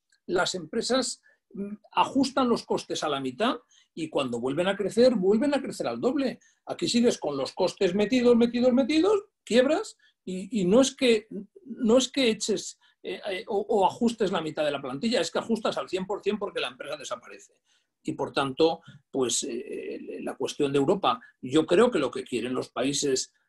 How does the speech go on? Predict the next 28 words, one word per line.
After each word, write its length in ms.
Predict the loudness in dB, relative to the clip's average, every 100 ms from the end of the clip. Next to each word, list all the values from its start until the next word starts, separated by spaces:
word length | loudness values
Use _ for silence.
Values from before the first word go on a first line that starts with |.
| _
más 320 | -6 -2 0
fuertes 600 | 4 2 4 -2 -2 -6 _
es 200 | -8 -4
que 340 | -2 -2 -4 _ -12 -10 -12 _
los 240 | -6 -2 0
otros, 380 | 2 2 0 -4
pues, 180 | -14 -12
pues 160 | -12 -8
que 120 | -4
no 100 | -4
enreden, 440 | 0 2 2 0
que 100 | -4
tengan 300 | -6 -4 -4
un 100 | -2
mercado 340 | -2 -2 0 -2
a 40 |
su 100 | -2
disposición, 680 | -6 -6 -8 -6 2 2 2 -6 _ _ -2
ya 240 | 4 6
los 200 | 4 2
irán 220 | 0 -2
comprando, 580 | -4 -4 -2 0 0 -2
como 180 | -8 -10
nos 160 | -8
está 220 | -6 -4 -4
pasando 320 | -4 -6 -8
en 60 |
España, 500 | -10 -8 -2 0 -2